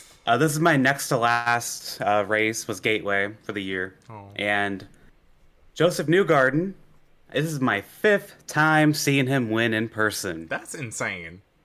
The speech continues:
Speaker 1: How about that? And, you know, other people be like, "Oh, I, I'm, I can't stand seeing him win all the time, blah, blah, blah." No, I,
Speaker 2: Can't
Speaker 1: I love
Speaker 2: relate.
Speaker 1: every second.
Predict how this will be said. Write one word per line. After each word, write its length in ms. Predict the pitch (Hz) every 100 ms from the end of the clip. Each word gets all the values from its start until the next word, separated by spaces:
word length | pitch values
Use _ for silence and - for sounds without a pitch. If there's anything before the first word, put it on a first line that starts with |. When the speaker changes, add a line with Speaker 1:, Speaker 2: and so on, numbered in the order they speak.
| _ _ -
Speaker 1:
How 80 | -
about 260 | 131 123
that? 400 | 123 120 98 - - - _ _ _ _
And, 160 | 131 127
you 60 | 147
know, 60 |
other 240 | 135 160 180
people 240 | 165 151
be 120 | 139
like, 140 | 123 - 135
"Oh, 220 | 143 139
I, 200 | 151 160 - -
I'm, 220 | - 160 151
I 80 | 170
can't 300 | - 123 104 -
stand 320 | - 143 127
seeing 200 | - 131
him 160 | 135 120
win 120 | 120
all 80 | 123
the 80 | 117
time, 720 | - 123 120 120 120 120 120
blah, 120 | 123
blah, 100 | 113
blah." 320 | 110 113 110 107
No, 220 | 117 113 113
I, 160 | 143
Speaker 2:
Can't 120 | 131
Speaker 1:
I 60 | -
love 100 | 135
Speaker 2:
relate. 280 | 180 226 214
Speaker 1:
every 180 | 113 110
second. 380 | - 101 98